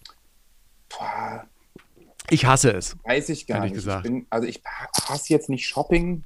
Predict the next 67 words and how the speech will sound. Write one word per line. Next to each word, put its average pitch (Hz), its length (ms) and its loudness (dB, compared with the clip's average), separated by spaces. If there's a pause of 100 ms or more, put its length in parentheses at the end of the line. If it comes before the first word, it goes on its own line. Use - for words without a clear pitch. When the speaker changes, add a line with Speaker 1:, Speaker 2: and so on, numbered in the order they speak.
Speaker 1:
prinzipiell. 165 760 2 (200)
Speaker 2:
Ich 117 120 0
find's 107 180 2
furchtbar. 95 380 -2
Speaker 1:
Aber - 80 2
ich - 80 -2
kann 165 220 4
mir 170 120 8
oft - 220 0
Geileres 156 420 4
vorstellen. - 520 2
Speaker 2:
<laughs> - 60 6
Speaker 1:
Also 135 240 8 (800)
es 123 220 -4
ist - 160 -6
so, 151 160 4
we-, 151 80 0
we-, - 420 -10
weiß 151 180 4
nicht, 131 140 -2
wenn's 131 160 2
Wetter 165 220 6
gut 143 160 0
ist, - 120 -4
dann 123 80 2
denke 123 120 4
ich 117 60 2
nicht, 117 160 -6
„Ach, 151 220 2
heute 131 160 4
gehe 127 100 4
ich - 60 -10
shoppen“, 131 240 2
sondern 113 260 2
dann 113 140 2
denke 120 160 4
ich 123 60 2
eher, 113 280 4 (420)
„Ja 107 140 4
super, 104 260 2
heute 101 140 2
gehe 117 160 0
ich 113 100 -4
immer 110 220 4
raus 131 400 10
und 113 120 -4
treffe 120 200 2
mal 101 100 2
Freunde 120 280 0
und 113 60 2
mach 113 80 2
mal 110 120 4
das 117 160 6
und 117 60 2
mach 110 80 4
mal 107 120 0
das.“ 107 220 2
Und 113 200 -6 (560)
Speaker 2:
Das 113 140 2
Speaker 1:
so, 117 60 4
Speaker 2:
war 131 100 10
früher 147 240 10
Speaker 1:
ich 120 60 2
Speaker 2:
beim, 135 260 6 (160)
beim 123 140 4
Fernsehen 143 300 8
so 131 100 4